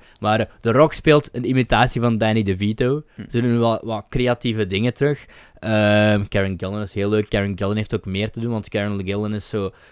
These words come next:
Speaker 1: Vorige, eh, had je dan zo wat The Rock, dat hij zo wat de leider was eigenlijk. Deze film is dat Karen Gillan, ondersteund door, meer ondersteund door Jack Black.
Speaker 2: Hm.
Speaker 1: En The Rock en Kevin Hart zijn eigenlijk zo wat...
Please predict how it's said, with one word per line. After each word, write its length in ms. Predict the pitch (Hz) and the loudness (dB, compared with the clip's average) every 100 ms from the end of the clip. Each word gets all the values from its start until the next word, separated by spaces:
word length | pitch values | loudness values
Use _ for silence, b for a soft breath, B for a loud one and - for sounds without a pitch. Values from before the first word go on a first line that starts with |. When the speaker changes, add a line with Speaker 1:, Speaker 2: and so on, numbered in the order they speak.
| B | B
Speaker 1:
Vorige, 440 | 110 127 135 - - - | 0 2 2 0 -8 -12
eh, 320 | 110 110 110 | -8 -4 -2
had 180 | 107 - | -4 -4
je 60 | |
dan 140 | 117 107 | -6 -2
zo 120 | 110 | -2
wat 240 | 101 98 | -2 -4
The 60 | 101 | -6
Rock, 280 | 95 95 104 | -6 -6 -6
dat 80 | 110 | -4
hij 100 | 110 | -4
zo 80 | 110 | -4
wat 120 | 101 | -4
de 100 | 101 | -6
leider 460 | 87 87 92 110 | -6 -8 -6 -4
was 200 | 110 110 | -4 -2
eigenlijk. 380 | 113 117 123 135 _ - | -2 -4 -4 -8 _ -6
Deze 220 | 98 101 | -6 -4
film 180 | 107 104 | -4 -2
is 60 | |
dat 220 | 101 92 - | -2 -2 -4
Karen 380 | 104 98 98 92 | -4 -2 -2 -6
Gillan, 460 | 92 90 98 110 120 - | -4 -4 -4 -8 -14 -12
ondersteund 680 | 104 101 - 101 98 101 | -10 -10 -8 -6 -4 -2
door, 240 | 107 98 - b b b | -2 -2 -6 b b b
meer 300 | 95 101 110 | -6 -4 -4
ondersteund 540 | 107 113 113 - 113 117 | -4 -6 -6 -4 -4 -2
door 120 | 123 | -4
Jack 300 | 107 120 107 | -2 -4 -4
Black. 300 | 110 110 147 | -4 -4 -4
Speaker 2:
Hm. 600 | - _ _ _ _ - | -10 _ _ _ _ -8
Speaker 1:
En 240 | 104 104 101 | -6 -4 -4
The 80 | |
Rock 320 | 101 107 110 - | -2 -2 -4 -8
en 160 | 110 | -10
Kevin 260 | 107 104 104 | -6 -6 -4
Hart 280 | 92 104 - | -6 -6 -8
zijn 120 | 107 | -8
eigenlijk 280 | 107 - 110 | -8 -4 -4
zo 60 | 104 | -2
wat... 200 | 98 92 | -2 -6